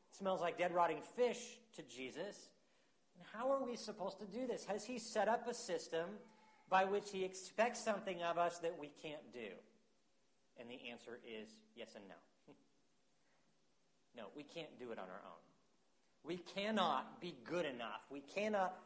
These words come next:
live a holy life on our own. We need relationship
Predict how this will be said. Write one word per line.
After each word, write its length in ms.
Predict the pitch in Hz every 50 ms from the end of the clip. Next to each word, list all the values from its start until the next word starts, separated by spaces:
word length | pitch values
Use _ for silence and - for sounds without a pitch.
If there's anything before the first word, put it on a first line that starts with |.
| - -
live 200 | 170 165 180 165
a 40 | 180
holy 460 | 170 151 - - 165 170 170 170 170
life 260 | 170 165 156 151 151 147 -
on 140 | 160 151 147
our 180 | 143 135 143 160
own. 220 | 131 123 120 117 113 - - - -
We 220 | - 156 180 202 202
need 640 | 202 202 208 214 220 226 226 233 233 240 233 196 - - - - - -
relationship 1600 | 165 143 151 170 165 160 156 160 165 180 196 202 226 226 220 220 - - 170 156 151 135 - - - - 123 110 95 90 -